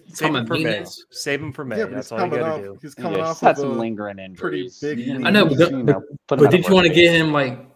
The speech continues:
Speaker 2: get him ready for the playoffs?
Speaker 4: Well,
Speaker 2: Like,
Speaker 4: yeah,
Speaker 2: what if he
Speaker 4: that's,
Speaker 2: gets hurt in
Speaker 4: that's
Speaker 2: the
Speaker 4: what,
Speaker 2: playoffs?
Speaker 4: yeah.
Speaker 1: Yeah,
Speaker 4: You
Speaker 1: that's
Speaker 4: wanna
Speaker 1: what
Speaker 4: do that,
Speaker 1: April's
Speaker 4: but you don't
Speaker 1: for.
Speaker 4: wanna get him hurt.
Speaker 3: Right.
Speaker 1: Well, it's Valentine's Day. Like, it's, it's early. Like, these games,
Speaker 2: Oh
Speaker 1: they
Speaker 2: my
Speaker 1: matter,
Speaker 2: God.
Speaker 1: but
Speaker 2: He,
Speaker 1: they don't.
Speaker 2: he
Speaker 1: What
Speaker 2: tagged
Speaker 1: matters
Speaker 2: Gene.
Speaker 1: is
Speaker 2: Oh my
Speaker 1: April
Speaker 2: God.
Speaker 1: and May.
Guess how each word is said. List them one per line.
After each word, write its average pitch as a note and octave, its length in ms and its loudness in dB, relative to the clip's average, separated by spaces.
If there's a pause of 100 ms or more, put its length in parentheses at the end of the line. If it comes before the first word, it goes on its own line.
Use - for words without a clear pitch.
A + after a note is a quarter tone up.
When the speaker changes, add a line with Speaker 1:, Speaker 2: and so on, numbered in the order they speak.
(220)
Speaker 2:
get D#3 200 0
him D3 340 -2
ready C#3 400 2
for D3 140 0
the D#3 80 2 (140)
playoffs? D#3+ 440 -2
Speaker 4:
Well, - 100 -14
Speaker 2:
Like, C3+ 140 -4
Speaker 4:
yeah, - 20 -8
Speaker 2:
what - 20 -
if C#3+ 40 -2
he D3+ 60 -4
Speaker 4:
that's, D#3+ 80 0
Speaker 2:
gets D3+ 120 -2
hurt D#3+ 100 4
in D3 60 4
Speaker 4:
that's C#3+ 40 -8
Speaker 2:
the C#3+ 80 -8
Speaker 4:
what, D#3+ 120 -2
Speaker 2:
playoffs? B2 200 -4
Speaker 4:
yeah. A#2+ 120 -12 (460)
Speaker 1:
Yeah, G3 60 -14
Speaker 4:
You F3 80 -10
Speaker 1:
that's G3 120 -4
Speaker 4:
wanna F3+ 120 2
Speaker 1:
what - 60 4
Speaker 4:
do - 40 2
that, E3 40 2
Speaker 1:
April's G3 180 6
Speaker 4:
but C3 100 -4
you G#2+ 80 -8
don't C#3+ 80 -2
Speaker 1:
for. - 40 -2
Speaker 4:
wanna C3 100 -2
get A#2+ 100 -2
him G2+ 80 -2
hurt. A#2+ 360 -4 (800)
Speaker 3:
Right. C#3+ 300 -8
Speaker 1:
Well, - 180 -20
it's D#3 160 -6
Valentine's C3 600 -2
Day. A2 260 -8
Like, C#3 220 -10
it's, - 280 -14 (1120)
it's D#3 160 -8
early. B2 420 -4
Like, A#2 280 -10
these C3+ 180 -6
games, D3+ 440 -4 (360)
Speaker 2:
Oh A#2+ 80 -8
Speaker 1:
they C3 100 2
Speaker 2:
my B2+ 60 -4
Speaker 1:
matter, C#3+ 300 2
Speaker 2:
God. A#2+ 60 0
Speaker 1:
but - 100 2
Speaker 2:
He, - 40 -2
Speaker 1:
they A#2+ 140 -4
don't. G#2 320 -10 (180)
Speaker 2:
he D#3+ 120 -6
Speaker 1:
What C3+ 180 -2
Speaker 2:
tagged B2+ 120 0
Speaker 1:
matters C#3+ 380 0
Speaker 2:
Gene. C3 60 -8
Speaker 1:
is A#2 60 -10
Speaker 2:
Oh A#2+ 60 -10
my A#2 60 -4
Speaker 1:
April B2+ 280 -6
Speaker 2:
God. A#2 60 -8
Speaker 1:
and G#2+ 100 -10
May. F#2+ 260 -14